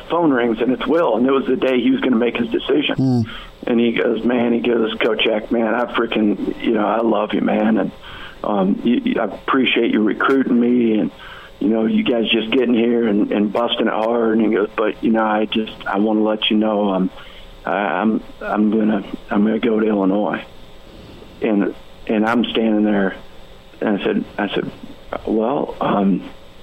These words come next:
Speaker 1: man, Will, that, that just, that kills me, man." He goes, "Hey," he goes, "I'm messing with you. I'm coming to Nebraska." <laughs>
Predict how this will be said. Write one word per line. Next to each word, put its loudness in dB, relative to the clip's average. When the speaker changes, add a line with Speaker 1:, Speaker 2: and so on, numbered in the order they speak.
Speaker 1:
man, 2
Will, 2
that, 0
that -2
just, -2
that -4
kills 2
me, 2
man." 0
He 2
goes, 0
"Hey," 0
he 0
goes, 0
"I'm 0
messing 0
with -2
you. 2
I'm 0
coming 0
to 0
Nebraska." -2
<laughs> -20